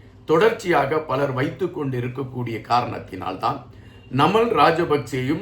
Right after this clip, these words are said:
சஜித் பிரேமதாசாவையும் ஒன்றிணைப்பதற்கான களங்கள் எடுக்கப்பட்டு கொண்டு இருக்கிறது என்றும், அதற்காக ஒரு முக்கிய நிர்வாகி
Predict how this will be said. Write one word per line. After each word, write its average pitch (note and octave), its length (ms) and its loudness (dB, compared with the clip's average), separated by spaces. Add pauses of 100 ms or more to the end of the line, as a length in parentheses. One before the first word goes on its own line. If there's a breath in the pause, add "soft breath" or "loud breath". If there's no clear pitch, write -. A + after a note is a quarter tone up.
(120)
சஜித் E3+ 440 -4
பிரேமதாசாவையும் A#2+ 1000 -2 (420 loud breath)
ஒன்றிணைப்பதற்கான D#3+ 1160 2
களங்கள் C#3+ 500 0
எடுக்கப்பட்டு B2 680 -4
கொண்டு A2 260 -6
இருக்கிறது A#2+ 580 -6
என்றும், G2+ 340 -10 (420 loud breath)
அதற்காக F#3+ 720 4
ஒரு D3+ 220 -2
முக்கிய D3 440 -2
நிர்வாகி B2+ 640 -2